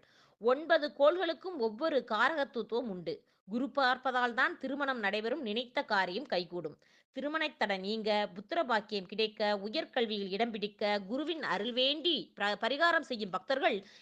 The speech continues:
இனிவரும் காலங்களிலாது நவக்கிரக சன்னதியில் இருக்கும் வியாழன் என்னும் குரு பகவானுக்கு மஞ்சள் நிற வஸ்திரம் சாற்றி, முல்லை மலர் அர்ச்சனை செய்து,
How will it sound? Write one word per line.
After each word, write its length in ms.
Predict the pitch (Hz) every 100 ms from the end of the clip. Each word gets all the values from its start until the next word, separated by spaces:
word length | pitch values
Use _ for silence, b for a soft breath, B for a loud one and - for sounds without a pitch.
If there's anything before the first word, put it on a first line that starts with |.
| B
இனிவரும் 600 | 247 294 320 302 370 403
காலங்களிலாது 840 | 220 220 269 262 233 208 196 202 349
நவக்கிரக 520 | 208 214 277 320 302
சன்னதியில் 500 | 302 233 233 233 208
இருக்கும் 340 | 208 208 208 175
வியாழன் 540 | 196 208 247 302 370
என்னும் 320 | 277 226 202
குரு 160 | 185 240
பகவானுக்கு 640 | 247 226 208 202 - 214 208
மஞ்சள் 440 | 190 262 339 330
நிற 140 | 233
வஸ்திரம் 440 | 185 190 233 214 196
சாற்றி, 400 | 233 254 - 208 - b b 208
முல்லை 340 | 262 359 403
மலர் 280 | 330 220 190
அர்ச்சனை 320 | 185 - 226
செய்து, 360 | 208 262 285 220